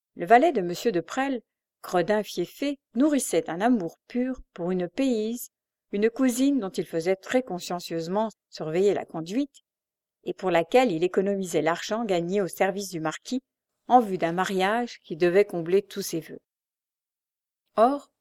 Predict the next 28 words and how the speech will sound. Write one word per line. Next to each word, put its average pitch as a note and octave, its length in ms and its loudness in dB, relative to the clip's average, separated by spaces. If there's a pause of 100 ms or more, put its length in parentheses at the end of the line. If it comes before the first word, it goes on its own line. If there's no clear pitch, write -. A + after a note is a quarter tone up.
(120)
du F#3+ 100 -2
moment A3+ 280 4
qu'il F3 180 -4
avait F#3+ 180 6
promis A3+ 380 0
au D#3+ 60 -2
marquis G#3+ 340 -4
de G#3+ 100 6
Presles E3+ 420 -4 (260)
de F3+ 80 -12
lui E3 100 -8
rapporter A3 540 0
ce F3+ 140 -10
qu'il E3+ 220 -6
appelait F3+ 420 -2 (240)
le E3+ 100 -10
gibier, F#3+ 560 -2 (480)
rien B3+ 280 0
ne A#3+ 100 2
pouvait A#3 360 4
le A3 100 -2
détourner F#3 480 0
de F#3+ 80 -6
cette E3 320 -6
honteuse F3+ 400 -6
besogne. E3+ 440 -12 (960)
Au F3+ 80 -10
surplus, C4 520 -6